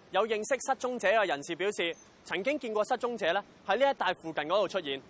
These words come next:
所以再一次嚟到呢度同大家呼籲㗎。啊，呢一名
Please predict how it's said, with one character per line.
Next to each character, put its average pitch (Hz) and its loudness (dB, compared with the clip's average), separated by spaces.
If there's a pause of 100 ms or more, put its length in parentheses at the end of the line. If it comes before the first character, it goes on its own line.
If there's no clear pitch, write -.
(360)
所 170 0
以 202 0
再 175 2
一 202 2
次 196 -4
嚟 147 -2
到 160 -2
呢 196 0
度 160 2
同 143 -14
大 139 0
家 170 2
呼 175 -4
籲 139 -4
㗎。 139 2 (640)
啊， 135 -6
呢 180 2
一 220 4
名 156 -2